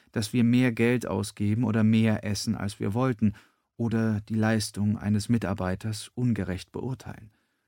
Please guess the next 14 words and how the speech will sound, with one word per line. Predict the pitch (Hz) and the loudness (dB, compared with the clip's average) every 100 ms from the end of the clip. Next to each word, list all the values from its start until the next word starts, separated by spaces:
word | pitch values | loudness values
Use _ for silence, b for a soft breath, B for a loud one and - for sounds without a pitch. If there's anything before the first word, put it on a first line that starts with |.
| _ _ _ _ _ _ _ - | _ _ _ _ _ _ _ -6
Die | 123 | -4
verborgene | 110 131 131 131 139 | 0 2 2 4 0
Vergangenheit | 113 120 107 127 139 160 - _ _ _ _ | 0 -2 0 2 0 -2 -6 _ _ _ _
kann | - 139 | 0 2
sich | 151 147 | 2 0
sogar | 156 151 147 - | 0 0 0 -2
auf | 127 | -4
Ihre | - 131 120 | -4 -4 -4
zukünftige | - 151 143 135 - 107 | -4 -4 -4 -4 -4 -4
Anstellung | 69 104 - 143 160 160 - | 0 -2 -2 -4 -4 -6 -6
und | 131 127 - - | -4 -4 -6 -10
Ihre | 127 123 | -8 -4
Gehaltsverhandlungen | 131 117 113 - 101 87 90 87 85 80 | -2 0 0 -2 -6 -4 -4 -4 -6 -6
auswirken, | - 82 - - - - | -10 -14 -14 -16 -14 -18